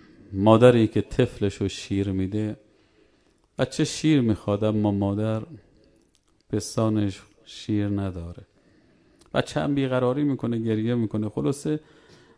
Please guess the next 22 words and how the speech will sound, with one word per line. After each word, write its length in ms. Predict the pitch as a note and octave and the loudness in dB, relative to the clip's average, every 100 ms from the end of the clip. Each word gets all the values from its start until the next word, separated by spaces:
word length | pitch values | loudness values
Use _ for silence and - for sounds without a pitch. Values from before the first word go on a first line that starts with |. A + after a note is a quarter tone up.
| - | -4
با 80 | |
یه 100 | D3 | -2
لطایف 640 | D3 C3+ B2 - B2 B2 A2+ | 0 0 0 0 0 0 -2
الحیل 460 | B2 A2+ B2+ C#3 | -2 0 0 0
این 100 | C#3 | 0
مادر 340 | C3 A#2 A#2 B2+ | 2 0 0 -2
اینو 220 | B2 B2 | -2 -2
سیرش 560 | A2+ - B2+ B2+ A#2+ A#2+ | -4 -6 -4 -4 -4 -8
می‌کنه، 340 | B2 - B2+ | -4 -4 -2
می‌خوابونتش. 1160 | B2+ A#2 - F#2+ G2+ F#2 F2 - D#2+ - - _ _ _ _ _ _ _ _ _ _ _ _ _ _ _ - | 0 -2 -2 -4 -4 -8 -10 -14 -18 -20 -20 _ _ _ _ _ _ _ _ _ _ _ _ _ _ _ -8
بچه 260 | C#3+ C#3 D3+ | -4 -2 0
وقت 300 | D3 C#3 - | 0 -2 -6
بیخوابه، 600 | C3+ B2+ - C3 B2+ C#3 | -6 -8 -6 -6 -4 -6
چند 360 | C3+ B2 B2+ B2 | -6 -6 -4 -4
دقیقه 200 | B2 A#2+ | -2 -4
بعد 280 | B2 B2 A#2+ - _ _ _ _ _ _ _ _ _ _ | -2 -4 -4 -12 _ _ _ _ _ _ _ _ _ _
یه 60 | A2+ | 0
مرتبه 600 | G#2+ G#2 - G2+ A2 A2+ | 2 2 0 -2 -2 -2
سینه 520 | G#2+ - G2+ F#2 F#2 | -6 -8 -6 -4 -4
مادر 360 | F2+ F2 F2 G2 | -4 -4 -4 -6
رگ 420 | F#2 F2+ E2+ - | -6 -6 -6 -8
می‌کنه. 460 | E2+ - - - | -14 -16 -18 -20